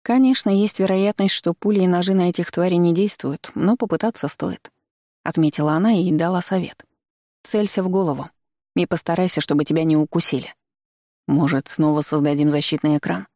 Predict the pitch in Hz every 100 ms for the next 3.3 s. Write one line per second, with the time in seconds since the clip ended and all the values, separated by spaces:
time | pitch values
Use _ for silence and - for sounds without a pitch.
0 | _ _ _ _ - 170 - 156 143 151
1 | 151 147 143 147 151 151 143 - _ _
2 | _ _ _ 214 208 247 226 156 147 -
3 | - -